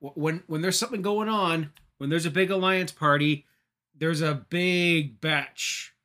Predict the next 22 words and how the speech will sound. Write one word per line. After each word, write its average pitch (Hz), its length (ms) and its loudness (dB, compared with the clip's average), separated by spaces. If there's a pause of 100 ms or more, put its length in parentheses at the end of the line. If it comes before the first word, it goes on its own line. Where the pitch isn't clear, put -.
(160)
of 139 200 -8
Deborah 131 340 -4
cookies. 104 680 -10 (440)
So, 151 600 -4 (580)
<clears throat> 165 340 -4
with 151 280 -10
all 247 200 -2
this 196 520 -4 (880)
milk 147 480 -4 (240)
all 131 200 -4
over 131 160 -4
the 123 120 -8
place, 107 560 -12
Tommy 185 400 -4
Dreamer 123 640 -6 (680)
took 196 180 -8
it 190 60 -4
upon 160 280 0
himself 143 460 -4
to 113 200 -8 (100)
pick 226 280 -4
up 180 280 0